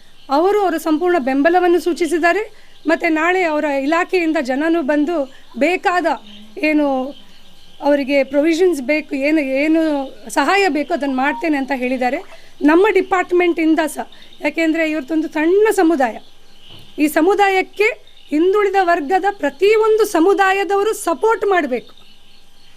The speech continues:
ಮಾನವೀಯತೆ ಮೆರಿಬೇಕು. ಯಾಕೆಂದರೆ ಇವ್ರದ್ದು ಸಣ್ಣ ಸಮುದಾಯ, ಇವರು, ಇವರಿಗೆ ಸಪೋರ್ಟ್ ಇಲ್ಲ, ಇವರು ಸಣ್ಣ ಸಮುದಾಯ ಅಂತ ಹೇಳಿ ನಾವೆಲ್ಲ ಇವರನ್ನು ಬಿಟ್ಟರೆ ಇದು ಇಡೀ ಮಾನವ ಕುಲಕ್ಕೆ ಒಂದು ಅವಮಾನ ಅಂತ ನಾನು ಅಂದ್ಕೊಳ್ತೇನೆ.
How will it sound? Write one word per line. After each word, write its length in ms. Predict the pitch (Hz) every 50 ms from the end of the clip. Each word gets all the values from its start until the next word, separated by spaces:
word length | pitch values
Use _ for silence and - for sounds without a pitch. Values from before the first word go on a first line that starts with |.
| - - - - - -
ಮಾನವೀಯತೆ 540 | 254 269 302 370 415 453 427 415 415 403 415
ಮೆರಿಬೇಕು. 600 | 392 339 339 349 392 392 349 339 - - - - - - - - - - - - - - - - - - -
ಯಾಕೆಂದರೆ 380 | 285 311 339 - 392 359 370 370
ಇವ್ರದ್ದು 200 | 359 359 - -
ಸಣ್ಣ 280 | - 370 370 427 466 480
ಸಮುದಾಯ, 400 | 392 403 381 370 370 339 311 277
ಇವರು, 300 | 277 294 339 370 381 - - - - - -
ಇವರಿಗೆ 260 | 339 370 381 370 381
ಸಪೋರ್ಟ್ 400 | - 330 302 - 392 403 403 392
ಇಲ್ಲ, 180 | 370 349 339 339 339 339
ಇವರು 140 | 330 320 330
ಸಣ್ಣ 240 | - 320 302 330 381
ಸಮುದಾಯ 400 | 381 - 349 359 370 359 359 359
ಅಂತ 160 | 349 330 311 339
ಹೇಳಿ 260 | 302 302 320 349 370 - - - - - - - -
ನಾವೆಲ್ಲ 540 | 262 277 302 349 392 403 403 392 381 381 381 370 359 349 349
ಇವರನ್ನು 280 | 320 330 349 349 330 311
ಬಿಟ್ಟರೆ 680 | 240 381 403 - - 381 277 247 - - - - - - - - - - - - - - - - - -
ಇದು 360 | - 294 262 339 320 302 269 262
ಇಡೀ 340 | 240 247 240 330 403 453
ಮಾನವ 460 | 427 359 311 285 302 370 415 427 415 392
ಕುಲಕ್ಕೆ 480 | 403 359 330 370 381 381 - 415 427
ಒಂದು 220 | 403 359 320 277 240
ಅವಮಾನ 420 | 247 311 359 381 415 403 392 370
ಅಂತ 160 | 339 320 294 381
ನಾನು 240 | 392 359 294 269 233
ಅಂದ್ಕೊಳ್ತೇನೆ. 580 | 247 294 294 - 311 262 254 262 247 208 196